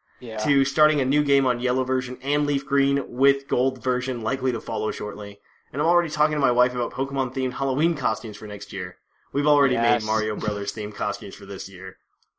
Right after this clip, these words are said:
Speaker 2: Our costume ideas is to have our oldest boy dress up like Ash and the rest of us be his Pokemon. <laughs>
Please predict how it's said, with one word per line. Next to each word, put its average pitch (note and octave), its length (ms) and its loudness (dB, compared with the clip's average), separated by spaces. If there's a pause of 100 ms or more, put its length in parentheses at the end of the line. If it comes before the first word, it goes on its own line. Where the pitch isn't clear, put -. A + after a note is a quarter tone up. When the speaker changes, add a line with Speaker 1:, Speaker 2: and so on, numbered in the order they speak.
(240)
Speaker 2:
Our D3+ 100 0
costume F#3+ 340 2
ideas D#3 380 2
is C#3 160 -8
to C3+ 120 0
have C3+ 120 2
our B2+ 140 0
oldest D3+ 300 -2
boy C#3+ 160 4
dress C3+ 240 0
up C3 100 -4
like A2+ 220 -6
Ash B2+ 240 -2
and C3 80 -2
the A#2+ 60 -2
rest C3 200 0
of B2+ 60 -4
us B2 100 -8
be B2+ 120 -2
his B2+ 120 0
Pokemon. - 640 -4 (420)
<laughs> - 400 -20